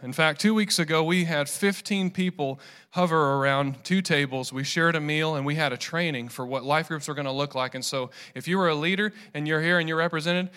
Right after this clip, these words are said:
you're gonna hear a kind of a reiteration or a little slice of that pie. But if you weren't there, you're gonna get to hear the heart behind what we're looking for, why we're doing life groups around here. So whether you wanted it or not, it's coming at you, so thanks for being here.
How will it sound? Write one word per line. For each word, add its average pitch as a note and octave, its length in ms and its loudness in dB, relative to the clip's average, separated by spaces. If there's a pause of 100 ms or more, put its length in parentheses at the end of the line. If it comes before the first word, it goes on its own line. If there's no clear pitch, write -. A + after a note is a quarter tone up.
(120)
you're C#3+ 80 -10
gonna C#3+ 200 -2
hear D#3 220 0
a C#3 140 -2
kind D#3+ 180 -2
of D3 60 -2
a C#3+ 60 2
reiteration D#3 680 2
or C3+ 60 4
a C3+ 60 2
little D#3 160 2
slice D#3 400 2
of E3 60 -2
that D3+ 240 0
pie. E3 300 2
But D3 100 0
if C#3+ 100 -2
you G3 120 0
weren't G3+ 260 0
there, C3 280 -2 (180)
you're E3+ 80 0
gonna F3+ 160 4
get E3+ 140 0
to D3+ 100 -4
hear E3 180 0
the C#3+ 80 -2
heart E3+ 300 2
behind F3 440 0 (260)
what D#3+ 200 0
we're E3 140 -2
looking E3+ 260 -2
for, E3 260 -2
why D#3+ 260 4
we're F3 180 2
doing D#3 280 -4
life C#3 300 -2
groups C3 240 -10
around B2 320 -6
here. A#2+ 320 -8
So C#3+ 400 2 (1160)
whether E3 200 4
you E3 160 4
wanted F3+ 340 6
it F3+ 120 4
or E3+ 80 2
not, F3 340 0 (160)
it's D3+ 160 -8
coming D#3+ 300 2
at C#3 220 2
you, B2 80 -4
so B2+ 260 0
thanks D#3+ 260 0
for D3+ 120 -2
being C#3+ 300 2
here. A#2+ 260 -4